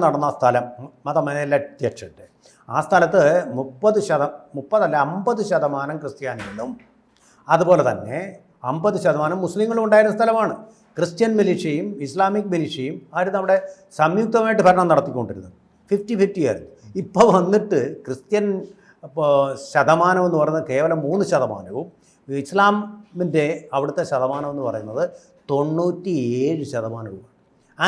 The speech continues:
രീതിയിലേക്ക് കാര്യങ്ങൾ മാറി, തു-, കൂപ്പ് കുത്തിയിരിക്കുന്നു. ആർക്കും ഒരു പരാതിയില്ല. അവിടെ തന്നെയാണ് പേടിച്ച് പേടിച്ചാണെങ്കിൽ, ലെബനൻ ഇപ്പോൾ പേടിക്കണം. കാരണം ഇസ്ലാമിക് മിലീഷ്യയുടെ, ഹെസ്ബുള്ളയുടെ ഒക്കെ താവളമാണ് അവിടെ. അപ്പോൾ അവിടെ വളരെ പേടിച്ച് പേടിച്ചായിട്ട് പോയ ആ സ്ഥാനാരോഹണവും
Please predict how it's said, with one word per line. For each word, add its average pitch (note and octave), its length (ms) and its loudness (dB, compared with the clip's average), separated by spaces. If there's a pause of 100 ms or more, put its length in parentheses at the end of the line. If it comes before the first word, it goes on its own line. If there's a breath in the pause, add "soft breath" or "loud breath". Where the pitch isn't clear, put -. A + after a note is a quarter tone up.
രീതിയിലേക്ക് A3+ 480 2
കാര്യങ്ങൾ G#3 320 6
മാറി, F#3+ 160 0 (200)
തു-, D#3+ 160 -2
കൂപ്പ് G#3+ 320 2
കുത്തിയിരിക്കുന്നു. C#3+ 500 -2 (380 loud breath)
ആർക്കും A3+ 240 4
ഒരു A#3+ 120 4
പരാതിയില്ല. G#3+ 440 4 (200)
അവിടെ D#3+ 220 2
തന്നെയാണ് F#3+ 420 0
പേടിച്ച് E3 340 0
പേടിച്ചാണെങ്കിൽ, E3 600 -4
ലെബനൻ D3+ 320 -2
ഇപ്പോൾ G3+ 220 -2
പേടിക്കണം. G#3 400 -2 (380 soft breath)
കാരണം E3+ 280 -2
ഇസ്ലാമിക് F#3 540 -2
മിലീഷ്യയുടെ, D#3+ 640 -2
ഹെസ്ബുള്ളയുടെ C#3+ 640 0 (400 loud breath)
ഒക്കെ E3 200 0 (180)
താവളമാണ് C3 500 2
അവിടെ. F2 160 -12 (580 soft breath)
അപ്പോൾ F#3 180 0
അവിടെ F3+ 200 6
വളരെ G3+ 260 8
പേടിച്ച് G#3 340 4
പേടിച്ചായിട്ട് F#3+ 560 4
പോയ F3 200 2
ആ - 60 -2
സ്ഥാനാരോഹണവും D#3+ 880 0